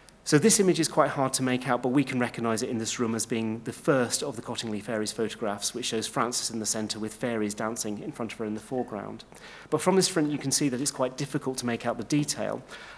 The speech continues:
Um, it's a contact print, so the original artefact would have been, um, sort of less than eight centimetres wide. Um, and it's made by direct physical contact between the glass negative and the, the, um, the paper.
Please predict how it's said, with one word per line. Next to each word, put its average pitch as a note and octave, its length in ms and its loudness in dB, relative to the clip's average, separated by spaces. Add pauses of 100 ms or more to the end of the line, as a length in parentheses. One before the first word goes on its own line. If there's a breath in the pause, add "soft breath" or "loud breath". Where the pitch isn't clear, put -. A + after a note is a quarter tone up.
Um, D#3 180 0
it's F3 160 2
a D#3 40 0
contact D3 640 0
print, A#2+ 240 -4
so C3 160 -2
the C3+ 160 0
original C#3 280 0
artefact C3+ 520 0
would A#2 100 -4
have A2+ 100 -6
been, A2+ 300 -2 (300 loud breath)
um, A2+ 260 0
sort - 180 -6
of A#2 120 -6
less B2+ 180 -2
than A2+ 300 -2 (180 loud breath)
eight C3+ 180 -2
centimetres A2+ 800 -2 (140)
wide. A#2+ 540 -4 (420 loud breath)
Um, A#2 240 0 (160 loud breath)
and C#3 80 -2
it's A2+ 100 -4
made C3+ 180 2
by B2 140 2
direct C3+ 460 0
physical C3 340 -4
contact A#2 540 -6
between A#2+ 220 -6
the A2 60 -6
glass A#2 300 -2
negative A2 340 -6
and A2 140 -6
the, G#2 60 -6 (160)
the, A2+ 260 -6
um, G#2+ 320 -6 (120)
the A2 60 -12
paper. B2 460 -8